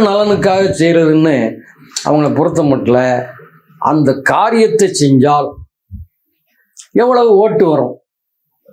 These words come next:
அப்படிதான் அதை பார்க்கணும். அப்ப அந்த அடிப்படையில இன்னைக்கு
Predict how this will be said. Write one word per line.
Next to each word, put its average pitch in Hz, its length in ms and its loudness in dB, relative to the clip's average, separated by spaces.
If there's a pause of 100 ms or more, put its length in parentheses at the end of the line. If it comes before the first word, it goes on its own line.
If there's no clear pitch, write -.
(400)
அப்படிதான் 185 400 0
அதை 190 180 0
பார்க்கணும். 156 420 -2 (1400)
அப்ப 139 140 2
அந்த 208 280 0
அடிப்படையில 175 580 0 (720)
இன்னைக்கு 190 380 0